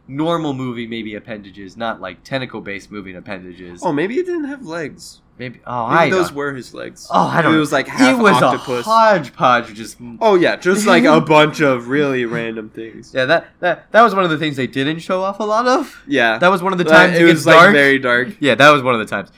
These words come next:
Speaker 2: It's like, eh,
Speaker 1: But that was
Speaker 2: don't
Speaker 1: voiced,
Speaker 2: look at
Speaker 1: of
Speaker 2: it.
Speaker 1: course, by the original Mary Poppins.
Speaker 2: Wait, what?
Speaker 1: Yeah,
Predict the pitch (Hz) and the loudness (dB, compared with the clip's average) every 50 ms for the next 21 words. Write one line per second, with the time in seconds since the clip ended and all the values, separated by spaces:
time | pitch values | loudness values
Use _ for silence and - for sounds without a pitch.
0 | _ - 131 - 156 139 139 139 - 160 196 247 302 427 494 508 508 508 494 494 | _ -20 -14 -6 -4 -4 -4 -2 -2 -2 -2 -2 -2 -4 -6 -6 -8 -8 -8 -8
1 | 494 453 - 117 131 151 196 381 349 - - 120 120 113 190 180 - - 180 160 | -10 -10 -4 0 0 0 2 0 -2 -4 -4 -4 -4 -4 -4 -6 -8 -8 -8 -8
2 | - - - 127 117 110 110 - - 110 107 101 101 98 98 101 104 104 113 120 | -8 -6 -4 -4 -4 -4 -6 -8 -6 -4 -4 -2 -4 -4 -6 -8 -10 -10 -10 -12
3 | - - 117 110 113 113 107 104 127 143 156 - _ _ _ _ _ _ _ _ | -12 -12 -12 -12 -12 -12 -12 -10 -10 -10 -12 -12 _ _ _ _ _ _ _ _
4 | _ _ _ 135 131 120 110 107 123 - 415 - _ _ _ _ _ _ _ - | _ _ _ -10 -8 -8 -6 -6 -8 -8 -10 -12 _ _ _ _ _ _ _ -12
5 | 151 180 170 107 | -10 -8 -8 -8